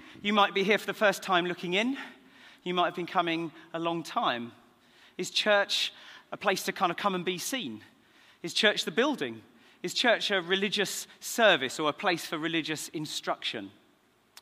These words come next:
Well, a few preachers ago, Jonathan,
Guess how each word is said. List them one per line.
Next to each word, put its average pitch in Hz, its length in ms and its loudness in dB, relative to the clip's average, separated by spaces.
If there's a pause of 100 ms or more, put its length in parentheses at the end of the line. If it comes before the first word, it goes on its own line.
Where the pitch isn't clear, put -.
(100)
Well, 160 240 4 (300)
a 151 60 0
few 233 300 0
preachers 208 420 -4
ago, 131 360 0 (280)
Jonathan, 147 680 -2